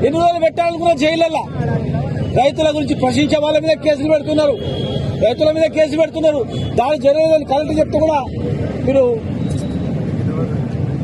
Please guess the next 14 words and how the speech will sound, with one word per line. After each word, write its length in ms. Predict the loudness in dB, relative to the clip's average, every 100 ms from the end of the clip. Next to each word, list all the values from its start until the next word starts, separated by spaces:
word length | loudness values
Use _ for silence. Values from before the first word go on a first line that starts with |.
| -4 -4 -2 0 0
అమానుషంగా 520 | 2 0 0 2 2 2
వ్యవహరిస్తా 360 | 0 0 -2 0
ఉన్నారు. 200 | 0 -2 -2 -2 -2 -2 -2 -4 -2 -2 -2 -2 -2 -2 -2 -2 -2 -2 -2 -2 -2 0
ప్రజల 340 | 0 2 2 2 0
నుంచి 260 | -2 0 0 2
తిరుగుబాటు 560 | 0 2 2 2 0 0 0
రాకముందే 580 | 2 0 0 2 2 2 -2 -4 -4 -2 -2 -2
మీరు 140 | -2 0
సరి 160 | 0 2
చేసుకోవాలి. 600 | 2 2 0 2 2 0 -2 -6 -6 -4 -4 -4 -4 0
ప్రతిపక్షాలు 680 | 0 2 0 0 0 2 2 2
మాట్లాడితే 520 | -2 0 0 2 2 4 2 -2 -6 -4 0 0
దాన్ని 260 | 0 0 2
స్వీకరించేటువంటి 920 | 2 2 2 2 2 2 2 0 0